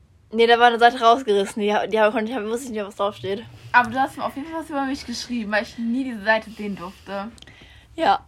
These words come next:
Speaker 1: <laughs>
Speaker 2: Und
Speaker 1: Ich
Speaker 2: steht
Speaker 1: wei-, ich
Speaker 2: die dann
Speaker 1: weiß
Speaker 2: noch
Speaker 1: es, ich
Speaker 2: drin?
Speaker 1: weiß es. Nein, die ist nicht mehr drin. Da war eine Seite rausgerissen, ich wusste aber nicht mehr, was drauf stand. Auf jeden Fall war das sehr amüsant, da, ähm, drin zu lesen. Ähm,
Speaker 2: Soll ich mal auch mal gucken? Ich hab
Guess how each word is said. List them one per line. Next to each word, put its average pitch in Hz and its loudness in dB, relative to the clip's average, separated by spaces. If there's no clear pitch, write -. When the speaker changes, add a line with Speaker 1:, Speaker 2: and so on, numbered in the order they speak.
Speaker 1:
<laughs> - -
Speaker 2:
Und 285 0
Speaker 1:
Ich 254 0
Speaker 2:
steht 269 4
Speaker 1:
wei-, 302 8
ich - 4
Speaker 2:
die 370 -2
dann 320 10
Speaker 1:
weiß 330 6
Speaker 2:
noch 247 -4
Speaker 1:
es, 311 -6
ich - -6
Speaker 2:
drin? 226 2
Speaker 1:
weiß 269 6
es. 240 -14
Nein, 196 -2
die 190 -10
ist 196 -16
nicht 190 -16
mehr 190 -12
drin. 190 -10
Da 196 -10
war 196 0
eine 196 -4
Seite 196 -6
rausgerissen, 185 -10
ich 190 -16
wusste 190 -16
aber 180 -14
nicht 170 -18
mehr, 92 -12
was - -20
drauf - -12
stand. 202 -14
Auf 240 -8
jeden 294 0
Fall 269 8
war 254 2
das 262 -14
sehr 240 2
amüsant, 226 2
da, 220 2
ähm, 196 -6
drin 202 -4
zu - -8
lesen. 214 -2
Ähm, 240 4
Speaker 2:
Soll - -12
ich - -16
mal - -6
auch 359 -6
mal 427 -6
gucken? - -8
Ich - -6
hab 262 -8